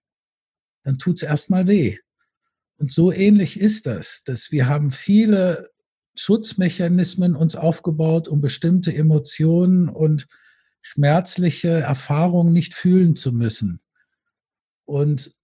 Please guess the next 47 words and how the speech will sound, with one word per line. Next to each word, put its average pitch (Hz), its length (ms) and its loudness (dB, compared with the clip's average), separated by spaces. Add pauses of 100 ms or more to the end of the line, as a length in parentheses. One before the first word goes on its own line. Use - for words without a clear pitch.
wenn 139 240 -2
wir 160 80 2
jetzt 160 240 0
anfangen, 180 800 0
freundlicher 196 540 0
mit 180 180 2
uns 165 240 0
zu 160 100 -4
sein, 143 520 -2
kann 160 360 2
das - 260 -4
gut 226 280 2
sein, 180 540 2 (180)
dass 143 300 -4
die 165 160 2
mehr 156 180 4
oder 180 220 0
weniger 165 340 2
schnell 147 380 0
sich 147 240 -4
wieder 135 240 -2
zeigen. 113 560 -4 (800)
Aber 139 160 -2
das 156 220 2
ist 208 100 -4
ein 190 80 4
ganz 180 320 2
wichtiges 180 500 -2
Thema, 180 440 2
wenn 190 320 6
sowas 175 760 0
bei 147 540 -4
eben 151 240 0
Leute 143 320 0
mit 139 160 -4
posttraumatischen 139 800 0
Belastungsstörungen, 135 920 -2
die 127 80 0
es - 80 -6
vielleicht 143 320 2
gar 135 140 2
nicht 120 200 2
wissen, 190 460 4
dass 170 180 0
sie 180 120 -4
es - 140 -6
haben, 175 400 -2